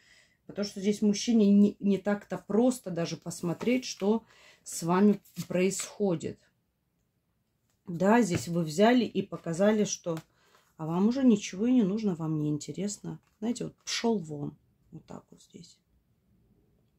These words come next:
Даже какой-то вот, я не знаю, вот надежды на счастливый случай здесь у мужчины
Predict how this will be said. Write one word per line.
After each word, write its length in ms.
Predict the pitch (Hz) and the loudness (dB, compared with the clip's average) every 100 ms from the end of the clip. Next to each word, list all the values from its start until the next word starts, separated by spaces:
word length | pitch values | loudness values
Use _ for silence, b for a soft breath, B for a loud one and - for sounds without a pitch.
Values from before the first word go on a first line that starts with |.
| _ - | _ 0
Даже 220 | 202 214 | 2 2
какой-то 460 | 226 214 254 247 | 0 4 2 4
вот, 180 | 226 214 | -2 -2
я 220 | 208 226 | 0 2
не 80 | 233 | 2
знаю, 240 | 233 233 175 | 2 2 0
вот 160 | 175 | -2
надежды 600 | 196 196 185 226 196 185 | 0 0 4 2 2 0
на 120 | 190 | 0
счастливый 560 | 190 - - 208 202 202 | 0 -6 -4 -2 2 2
случай 520 | - 214 214 202 - | 0 0 0 0 -8
здесь 360 | 151 151 165 - | -8 -6 -8 -6
у 80 | 160 | -6
мужчины 640 | 165 156 - 214 208 196 | -4 -4 0 6 6 4